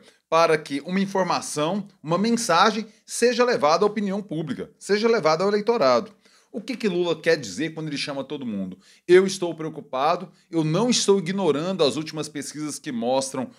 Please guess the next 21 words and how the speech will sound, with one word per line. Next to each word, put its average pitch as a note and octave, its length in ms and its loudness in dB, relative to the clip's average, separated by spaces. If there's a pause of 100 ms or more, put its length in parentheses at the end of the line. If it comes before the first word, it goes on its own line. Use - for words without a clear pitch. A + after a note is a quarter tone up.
(180)
uma, C3 500 0
um D3 120 0
aumento F#3+ 400 0
na, A#2+ 560 2
na B2+ 120 -2
desaprovação B2 600 -2
do B2 100 -8
governo, C#3+ 360 -2
mais A#3 280 2
do E3 100 -6
que D#3+ 120 -2
até D#3+ 440 2 (240)
uma D3 160 0
queda D3+ 260 0
na C#3+ 60 2
aprovação, B2+ 500 -2
mas C3 160 -6
um F3 100 -4
aumento E3+ 440 -4
da C3+ 80 -6
desaprovação, C3 800 -2